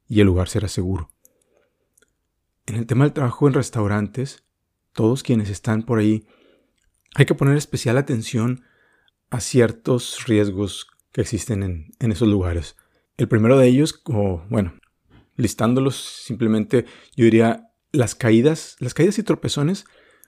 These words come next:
son, son una fuente de, de lesiones, de, de problemas crónicos más allá de lo que nos imaginamos. Una simple caída puede provocar desde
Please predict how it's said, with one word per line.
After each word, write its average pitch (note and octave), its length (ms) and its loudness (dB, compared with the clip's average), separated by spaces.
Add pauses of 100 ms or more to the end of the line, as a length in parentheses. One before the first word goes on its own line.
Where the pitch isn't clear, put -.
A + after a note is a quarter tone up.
(300)
son, C3+ 520 -2
son C#3+ 160 0
una F3+ 140 0
fuente D#3+ 680 -4
de, G#2 580 -4 (400)
de A2 140 0
lesiones, A2+ 720 2
de, F#2+ 420 0
de G#2+ 180 -2
problemas G#2+ 760 2
crónicos A#2+ 760 -4 (360)
más A2 560 -2
allá E3+ 240 -2
de D3+ 80 4
lo C#3+ 120 0
que B2 100 -4
nos G#2+ 160 -6
imaginamos. F#2+ 680 -6 (160)
Una B2+ 200 0
simple D#3 380 -2
caída A#2+ 680 2
puede B2 180 2
provocar A#2 640 2
desde F2+ 840 -4